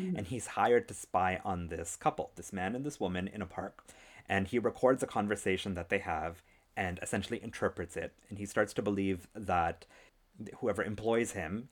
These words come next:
Speaker 2: is going to murder these two people because they're
Speaker 1: Mm-hmm.
Speaker 2: having an affair. And he is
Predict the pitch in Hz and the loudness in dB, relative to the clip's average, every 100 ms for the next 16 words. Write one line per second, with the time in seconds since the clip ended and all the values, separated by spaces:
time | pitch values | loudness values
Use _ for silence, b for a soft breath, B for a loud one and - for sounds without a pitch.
0 | - 95 90 101 92 98 92 - 101 92 | -6 -6 -4 -4 -4 -4 -4 -2 0 0
1 | 85 82 82 - 87 80 - 87 - 87 | -2 -6 -8 -8 -8 -8 -8 -6 -6 -4
2 | 92 87 85 87 101 196 110 - _ b | -2 -2 -4 -6 -2 2 2 0 _ b
3 | b b b b 107 101 104 - - 170 | b b b b 6 8 6 0 -4 0
4 | 196 135 117 | 2 2 0